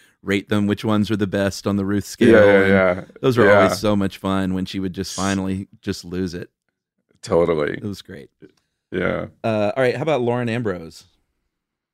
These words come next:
Speaker 2: Um, innocent, uh, open, uh, charismatic,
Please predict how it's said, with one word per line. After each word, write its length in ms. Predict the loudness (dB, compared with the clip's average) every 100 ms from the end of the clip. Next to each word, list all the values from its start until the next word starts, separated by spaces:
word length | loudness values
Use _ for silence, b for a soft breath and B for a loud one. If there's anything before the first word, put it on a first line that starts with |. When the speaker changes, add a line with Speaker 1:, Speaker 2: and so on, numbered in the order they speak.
| _ _ _ -20 -6 2
Speaker 2:
Um, 720 | 4 6 6 4 0 -4 -14 _ _ _ _ _ _ _ _ _ _ _ 0
innocent, 720 | 2 4 2 0 -4 -16 -20 _ _ _ _ _ _ _ _ _
uh, 800 | 2 4 4 4 4 4 2 -2 -14 _ _ _ _ _ _ _ _ _ _
open, 560 | 4 6 4 2 -4 -12 _ _ _ _ _ _ _ _ _ _ -4
uh, 680 | 0 2 2 2 2 -2 -6 -14 _ _ _ _ _ _ _ _ _
charismatic, 760 | 2 2 2 0 0 0 -4